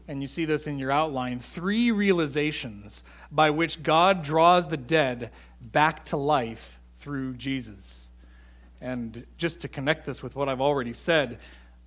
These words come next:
how does God bring the dead to life in Ezekiel thirty-seven? He tells Ezekiel to prophesy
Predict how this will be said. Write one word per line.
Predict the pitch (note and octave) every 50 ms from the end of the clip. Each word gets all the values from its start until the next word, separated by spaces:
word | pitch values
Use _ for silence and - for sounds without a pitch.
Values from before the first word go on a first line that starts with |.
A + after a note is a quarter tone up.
| - - - _
how | - - - E3 E3 F3 F#3+ G3
does | F#3 F3+ F3+ E3+ D#3
God | C#3 B2+ D#3 D3+ D#3+ E3+ D#3+ C#3+
bring | A#2+ C#3+ D3 D#3 D#3+ E3 E3+ D3+
the | C#3+
dead | C3 A#2+ B2+ C#3+ D3 D3 D3 -
to | - C#3
life | B2+ B2+ C3 C3+ D#3 E3 D#3+ - -
in | - D#3 C#3
Ezekiel | C3+ A#2+ C3 D3 C#3+ - - C#3+
thirty-seven? | - - D3 C#3 C#3 C3 - - C#3+ C#3+ D3 D#3 D#3+ F3 F3 - - - - - - - - - - -
He | - B2+
tells | - - D#3 D3+ C3+ C3
Ezekiel | B2+ B2 D3 D#3+ D#3 - - C3 A#2+ -
to | - -
prophesy | - - - - - - D3+ D3+ C#3+ - D#3 - - - A#2 G2+ F#2+ F#2+ G2 -